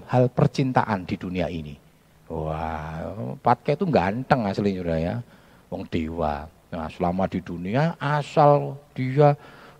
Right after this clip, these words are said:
apa, jatuh cinta sama orang, sudah mau berhasil, pasti ada masalah terus. Dan akhirnya dia mati, ada yang dihukum mati, opo-opo, Saudara.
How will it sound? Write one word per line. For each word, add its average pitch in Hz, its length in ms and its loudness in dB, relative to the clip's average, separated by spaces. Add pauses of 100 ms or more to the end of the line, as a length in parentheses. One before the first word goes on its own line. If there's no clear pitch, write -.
(420)
apa, 139 320 2
jatuh 131 320 2
cinta 143 400 2
sama 143 320 0
orang, 139 720 2
sudah 127 400 2
mau 131 240 0
berhasil, 135 880 2 (400)
pasti - 480 0
ada 104 240 4
masalah 98 400 0
terus. 76 320 -8 (640)
Dan 90 160 2
akhirnya 92 400 -2
dia 92 160 2
mati, 78 560 -2
ada 76 160 -4
yang 85 160 -2
dihukum 87 320 -6
mati, 135 400 -4
opo-opo, 135 1040 0
Saudara. 73 400 -2